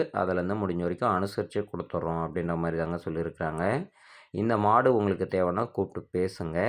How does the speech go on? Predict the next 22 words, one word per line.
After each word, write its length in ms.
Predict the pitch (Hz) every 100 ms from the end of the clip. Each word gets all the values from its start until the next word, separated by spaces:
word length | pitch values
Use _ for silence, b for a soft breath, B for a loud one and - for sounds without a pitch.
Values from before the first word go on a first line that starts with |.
| 135
கண்டிப்பா 440 | 87 82 85 107 110
அனுசரிச்சு 540 | 85 92 98 - -
கொடுப்பாங்க. 520 | - 82 - 82 80 92 139 196 B B B B 113
இரண்டாவதா 540 | 120 147 151 147 143
பார்க்கக்கூடிய 520 | 120 117 110 104 110 101
இந்த 220 | 107 117
மாட்டோட 420 | 107 110 120 123 98
பல் 180 | 92 90
பார்த்தீங்கன்னாக்கா, 640 | 90 - 85 82 82 95 117
கடை 260 | 95 90 92
முளப்புங்க. 500 | 87 85 - 85 95 131
மாடு 300 | 110 90 92
பார்த்தீங்கன்னா, 440 | 87 85 90 92 85
இப்போ 300 | - 104 123 175 b b b b 101
மூன்றாவது 560 | 113 151 151 147 120 113
ஈத்து 300 | 107 127 151 151
கன்று 320 | 98 101 110
வந்து 200 | 101 101 104
போட்டிருக்கு 600 | 92 95 - 85 - 92
அப்படின்னு 360 | 78 90 92
வந்து 160 | 87 101
சொல்லிருக்கிறாங்க. 600 | - 87 87 85 82 82